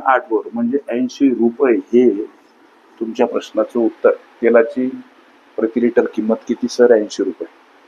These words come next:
ओके. संकीर्ण प्रश्न संच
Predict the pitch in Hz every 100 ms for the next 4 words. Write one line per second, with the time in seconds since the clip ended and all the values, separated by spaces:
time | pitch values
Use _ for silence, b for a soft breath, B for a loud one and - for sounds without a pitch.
0 | _ _ - - - _ - _ _ _
1 | _ _ _ _ - - _ - - _
2 | _ _ _ _ _ _ _ _ - -
3 | - - - - - - - - - -
4 | - - - - - - 135 131 151 147
5 | 151 - 117 - 117 - 113 110